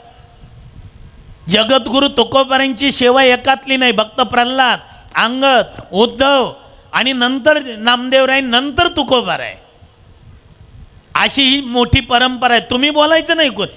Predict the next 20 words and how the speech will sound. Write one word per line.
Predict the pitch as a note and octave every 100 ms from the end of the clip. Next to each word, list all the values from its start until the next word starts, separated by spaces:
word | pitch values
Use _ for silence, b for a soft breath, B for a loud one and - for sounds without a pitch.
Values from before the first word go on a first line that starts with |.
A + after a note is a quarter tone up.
| B B B
सध्या | - G#3+ F#3+ B3
सबस्क्रायबर | B3 A#3+ A3 - B3+ B3+ B3+ B3+ B3+
मिळण्यासाठी | A3+ A#3 A#3+ A#3+ A#3 A3 G#3+ D#3 - B B -
आणि | G3
त्यांचं | G#3 A3+ A#3 G3 B3+
चॅनेल | A#3+ A#3 A#3+ A#3+
प्रसिद्धीला | A3+ A3+ B3 G#3 A#3 A#3+
येण्यासाठी | A3+ A#3 A#3 - G#3+ F3+ B B -
ज्याच्या | A3 A3+ C4
गळ्यात | A#3 B3 B3+ B3
माळ | A#3 B3+
नाही | B3 B3+ -
तसले | A#3+ B3+ C4
बोंबलायला | B3+ A#3+ A#3+ A#3+ A3+
लागलेत, | A3 F#3+ - B -
"तुकोबाराय | A3 A#3 A3+ A3+
वैकुंठाला | A3 G#3+ G3+ G#3 G3+ G3+
गेलेच | F#3 F#3 F3 D#3
नाही" | D3+ B2+
म्हणून. | G#2+